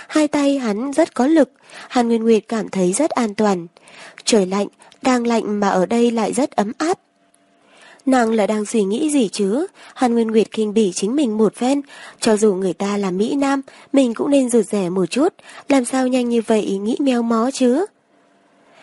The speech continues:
Hàn Nguyên Nguyệt ngẩng đầu đang vùi trong ngực Mạnh Dịch Vân, quay đầu xem một chút chung quanh,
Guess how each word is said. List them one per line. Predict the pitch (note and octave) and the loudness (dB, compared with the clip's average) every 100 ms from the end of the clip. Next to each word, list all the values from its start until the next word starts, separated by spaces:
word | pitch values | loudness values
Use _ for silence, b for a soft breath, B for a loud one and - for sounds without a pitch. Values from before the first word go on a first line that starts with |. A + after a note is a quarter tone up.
| b | b
Hàn | - A3+ G#3 | -2 0 2
Nguyên | G3+ G3+ | 0 4
Nguyệt | G#3 G3 | 2 2
ngẩng | A3 G3+ | -2 -2
đầu | - A3 G3+ | 2 4 2
đang | - A#3+ A3+ | 0 -4 2
vùi | A3+ G3 | 4 4
trong | A3+ A#3 | 0 0
ngực | A3 - | 0 0
Mạnh | G#3+ G3 | -6 -2
Dịch | G3 G#3 | 0 0
Vân, | A#3 C4+ C4+ B B | 0 -2 -6 B B
quay | - D#4 | 2 2
đầu | C4+ G#3 | 4 0
xem | F3 A3+ G#3+ | -2 -2 0
một | G#3 | 0
chút | F#3 C4 D#4+ | 0 0 0
chung | - B3+ | 0 -2
quanh, | A#3 A#3+ A#3+ | 0 -2 -2